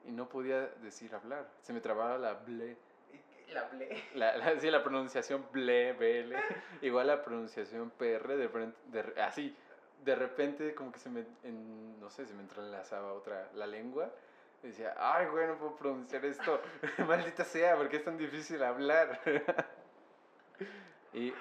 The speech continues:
Speaker 1: justo vi que para eso había que meterse como un lápiz y pronunciar las palabras.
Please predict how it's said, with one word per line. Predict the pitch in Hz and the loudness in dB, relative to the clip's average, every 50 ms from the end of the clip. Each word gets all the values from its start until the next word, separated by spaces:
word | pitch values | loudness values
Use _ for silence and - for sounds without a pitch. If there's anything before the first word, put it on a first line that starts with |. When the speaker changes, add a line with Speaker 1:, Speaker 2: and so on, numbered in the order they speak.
| - - | -4 -4
Speaker 1:
justo | - 160 156 - 170 | -2 -2 0 0 0
vi | 165 151 | 0 0
que | - 170 | 0 2
para | 160 139 117 120 | 4 4 6 6
eso | 123 123 - - 147 135 | 4 2 2 2 2 4
había | 120 117 117 113 | 2 2 0 -2
que | - 123 | -4 -4
meterse | 117 113 120 113 - - - | -4 -4 -6 -6 -8 -10 -12
como | - 113 101 | -12 -12 -12
un | 85 | -12
lápiz | - - - - 147 180 - - - - - - - - - - - - - - - - | -12 -12 -12 -12 -14 -16 -16 -20 -20 -20 -20 -20 -20 -20 -20 -20 -20 -20 -20 -20 -12 -10
y | 123 117 | -8 -6
pronunciar | - 113 107 104 101 101 101 - - 113 104 104 - - - - - - - - - - - _ | -6 -6 -6 -6 -8 -10 -10 -4 -2 -2 -2 -2 -4 -10 -20 -20 -20 -20 -20 -20 -20 -20 -14 _
las | - - - | -12 -2 2
palabras. | - 170 - 101 98 98 98 - | 2 2 4 2 -2 -4 -6 -10